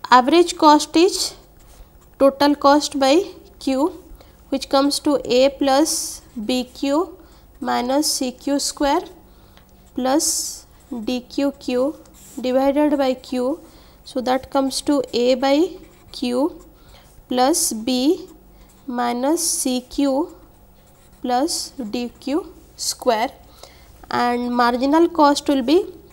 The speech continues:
D A plus B Q minus C Q square plus D Q Q with respect to D Q. So that comes to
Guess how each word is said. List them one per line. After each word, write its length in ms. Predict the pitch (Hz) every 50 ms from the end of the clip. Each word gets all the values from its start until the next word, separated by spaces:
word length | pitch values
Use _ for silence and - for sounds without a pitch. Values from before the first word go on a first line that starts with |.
| - - - - - - _ _ _ _ - - - _ _ - 214 208 208
D 340 | - 254 254 262 277 285 - -
A 160 | - 254 269
plus 420 | 269 269 - 277 285 285 277 -
B 300 | 226 214 214 247 233 233
Q 460 | - - - - 262 269 311 370 - - - - - - - - - - - - - - - - - 311 -
minus 540 | - 240 233 233 233 240 247 285 330 320 - -
C 160 | - 277 269
Q 320 | 262 - - 285 285 285
square 480 | 277 - - - - 277 240 233 254 320 - - - - - - - - - - - - -
plus 380 | - 254 269 285 349 339 - 311
D 200 | 302 269 269 262
Q 340 | - - - 285 269 277 269 -
Q 380 | - - 262 254 240 262 339 - - - - - - - _ - - - -
with 220 | - 254 254 -
respect 540 | 262 254 254 247 - - 285 262 - - -
to 160 | 302 349 - - - - - - - - - - - _ _ _ _ _ _ _ - 247 214
D 180 | 202 269 254 247
Q. 360 | 254 - - 247 240 226 - - - - - - - -
So 200 | - - - 269
that 340 | 220 254 254 269 262 - -
comes 380 | 311 294 277 277 - - -
to 360 | - - 285 302 370 - -